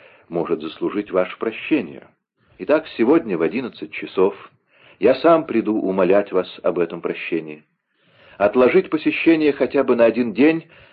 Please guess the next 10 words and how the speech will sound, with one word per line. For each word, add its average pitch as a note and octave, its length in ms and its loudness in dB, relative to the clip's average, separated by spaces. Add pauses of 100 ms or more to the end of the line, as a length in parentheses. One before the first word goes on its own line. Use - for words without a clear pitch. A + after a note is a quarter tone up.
(180)
значило C#3+ 640 2
бы C#3 120 -4
теперь, C3 420 0
на G#2+ 100 -6
мой G#2+ 140 -8
взгляд, F#2 480 -2 (460)
нанести - 460 -6
вам C3 300 0
новое E2 440 -2
оскорбление. - 720 -14